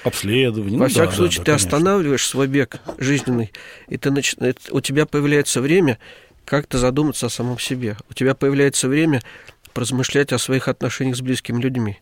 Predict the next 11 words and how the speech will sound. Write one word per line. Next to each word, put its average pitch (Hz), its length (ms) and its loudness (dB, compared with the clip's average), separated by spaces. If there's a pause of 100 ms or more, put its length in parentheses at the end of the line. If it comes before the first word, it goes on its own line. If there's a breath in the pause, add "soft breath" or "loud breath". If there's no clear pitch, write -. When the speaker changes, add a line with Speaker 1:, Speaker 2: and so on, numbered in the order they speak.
(480 loud breath)
Speaker 2:
Ты 131 100 0
находишься, 147 600 2 (460 loud breath)
ну, 147 220 -2 (120)
некое 147 320 2
подобие 143 360 0
монастыря, 127 600 -2 (200)
потому 120 200 -6
что 120 160 -6
ты 139 280 -2 (420 loud breath)
лишаешься 127 600 0
свободы, 143 560 0